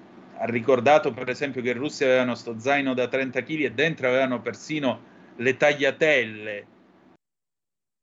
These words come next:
la pasta fresca per potersela cucinare. Ma, ma tu vai a combattere in un posto del genere sconfinato nella steppa con le tagliatelle e il moschetto novantuno, ma di che parliamo?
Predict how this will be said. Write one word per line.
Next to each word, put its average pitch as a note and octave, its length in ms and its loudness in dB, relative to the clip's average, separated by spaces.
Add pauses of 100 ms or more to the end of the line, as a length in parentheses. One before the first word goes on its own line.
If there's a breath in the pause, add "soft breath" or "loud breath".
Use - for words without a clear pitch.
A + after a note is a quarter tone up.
(420)
la A#2+ 100 -6
pasta F3+ 400 0
fresca C3 680 -2
per B2 160 -10
potersela C3+ 680 -2
cucinare. B2 680 -2
Ma, B2 340 -6 (280 loud breath)
ma G3+ 140 2
tu A3+ 180 0
vai C#3+ 200 2
a C#3+ 100 -4
combattere D#3+ 640 -2
in C3 80 -10
un D3 120 -14
posto F#3+ 380 -4
del D3 180 -4
genere D3+ 440 -2
sconfinato D3 800 -2
nella C3 280 -2
steppa C3+ 420 0
con A#2 180 -6
le A#2+ 120 -2
tagliatelle B2 880 -4 (1120)
e C3 100 2
il C#3 100 2
moschetto D3 520 -2
novantuno, B2 680 -6
ma A2+ 120 -6
di D3+ 100 -8
che F3 140 0
parliamo? G#2 640 -6